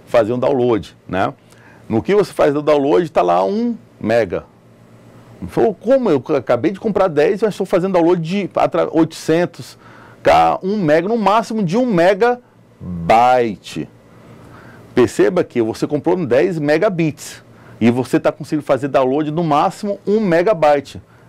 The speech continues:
É justamente o que tá acontecendo. Você comprou em bits.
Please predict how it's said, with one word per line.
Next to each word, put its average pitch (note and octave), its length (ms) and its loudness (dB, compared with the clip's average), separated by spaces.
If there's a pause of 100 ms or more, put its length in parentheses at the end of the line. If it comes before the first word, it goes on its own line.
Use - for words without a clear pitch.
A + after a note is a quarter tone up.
É A#2 180 2
justamente B2+ 680 -6
o - 20 -20
que - 60 -20
tá C#3+ 100 -2
acontecendo. C#3+ 640 -4
Você G2 220 -6
comprou C3+ 500 0 (440)
em G3 180 2
bits. D#3+ 580 -2